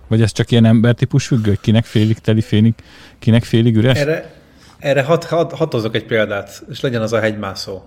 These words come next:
Speaker 2: Hogy a hegymászó, ez csak addig hegymászó, amíg elér a csúcsra? És amikor már ereszkedik, akkor nem az?
Speaker 1: Hát attól függ, hogy leér-e. Ugye.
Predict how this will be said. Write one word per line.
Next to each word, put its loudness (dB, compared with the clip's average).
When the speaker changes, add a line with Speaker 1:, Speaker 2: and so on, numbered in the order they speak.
Speaker 2:
Hogy -6
a -2
hegymászó, -4
ez -6
csak -6
addig -4
hegymászó, -6
amíg -6
elér -4
a -4
csúcsra? -8
És -18
amikor -6
már -4
ereszkedik, -4
akkor -4
nem -8
az? -10
Speaker 1:
Hát -6
attól -6
függ, -6
hogy 0
leér-e. -6
Ugye. -12